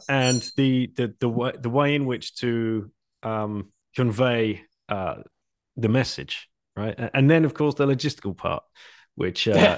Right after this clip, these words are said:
Speaker 1: i-, <laughs> is gonna be very difficult, uh,
Speaker 2: <laughs>
Speaker 1: to, uh, to, to secure all of the asics that you need and to get them to site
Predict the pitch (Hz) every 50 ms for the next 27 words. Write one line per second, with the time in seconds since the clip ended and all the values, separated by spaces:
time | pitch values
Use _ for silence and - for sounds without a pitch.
0 | - - 110 - - - - 139 139 110 - - - 175 180 147 110 - 147 151
1 | 147 127 156 165 143 - 139 - 117 - - - - - - - 107 82 - -
2 | - - - - - - - _ - - - - - - - 156 143 - - -
3 | - - - - - - - - - - - 147 147 139 139 135 127 123 120 113
4 | 113 110 107 104 - - - - - - - _ _ _ _ _ _ - - -
5 | - 135 117 - - 127 - - 135 - - - 160 165 165 165 151 - 147 156
6 | 165 170 160 160 139 - 139 135 135 135 135 123 - - 135 131 - - - -
7 | - 110 - 107 110 107 113 120 123 127 131 120 98 113 131 139 139 135 - 127
8 | 139 131 113 123 120 110 - 120 113 - - 123 110 113 113 107 -